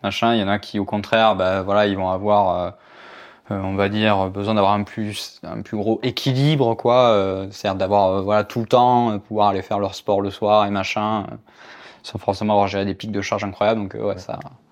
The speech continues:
Speaker 1: ça dépend, ouais. Et, euh, comment ça se passe un petit peu au niveau, euh, des, enfin, décisionnel dans le sens où, par exemple, là, t'es, t'es C E O.
Speaker 2: Ouais.
Speaker 1: Euh, comment ça s'est un peu, euh, comment, quand, en partant à trois, vous,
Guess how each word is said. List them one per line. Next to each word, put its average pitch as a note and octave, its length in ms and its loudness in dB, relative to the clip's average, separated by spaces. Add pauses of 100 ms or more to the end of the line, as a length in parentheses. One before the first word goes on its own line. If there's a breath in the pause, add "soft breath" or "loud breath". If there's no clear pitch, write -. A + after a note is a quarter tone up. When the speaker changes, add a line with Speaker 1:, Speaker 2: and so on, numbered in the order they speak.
(180 soft breath)
Speaker 1:
ça - 160 -6
dépend, G2 300 0
ouais. F#2 60 -10 (200)
Et, G2+ 160 6
euh, G#2 120 4
comment A#2+ 260 -4
ça C3 120 -4
se - 100 -10
passe D3+ 200 -4
un A2 80 -4
petit G#2+ 180 -12
peu B2 120 -4
au A#2+ 80 -2
niveau, G#2 400 0
euh, F#2 280 -2 (600 loud breath)
des, F#2+ 640 -4
enfin, - 220 -6 (760 soft breath)
décisionnel A2+ 580 -2
dans A2+ 80 -2
le G#2 60 -4
sens A#2+ 280 -6
où, A2+ 60 -8
par G#2 160 2
exemple, G#2+ 140 0
là, G#2 80 0
t'es, F#2+ 320 -8
t'es G2 160 -6
C - 340 -8
E G#2+ 60 0
O. C#3 160 -2 (280)
Speaker 2:
Ouais. G#2+ 160 -4 (140)
Speaker 1:
Euh, F#2+ 320 -2
comment A2+ 320 -2
ça A#2 160 -8
s'est - 160 -4
un G2 160 -2
peu, G2+ 140 -10
euh, F#2+ 600 -2 (380)
comment, A#2 220 4
quand, A2+ 160 2
en G#2+ 200 2
partant G#2+ 300 2
à G#2 60 0
trois, C3 240 4
vous, G2+ 260 -4